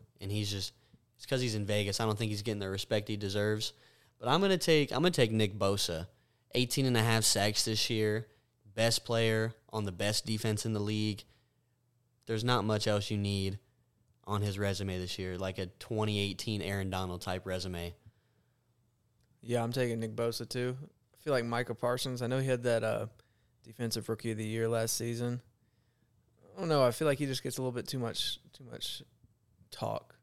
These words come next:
Speaker 2: Maybe that's just me. I'm a Cowboys hater, but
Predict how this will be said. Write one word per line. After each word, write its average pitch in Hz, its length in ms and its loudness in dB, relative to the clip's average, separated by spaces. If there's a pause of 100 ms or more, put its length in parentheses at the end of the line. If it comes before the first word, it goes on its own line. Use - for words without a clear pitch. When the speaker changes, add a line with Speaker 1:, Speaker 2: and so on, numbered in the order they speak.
(440)
Speaker 2:
Maybe 131 120 2
that's 131 140 6
just 127 180 0
me. 117 340 0
I'm 127 120 0
a 120 60 4
Cowboys 113 440 4
hater, 113 280 0
but 110 240 0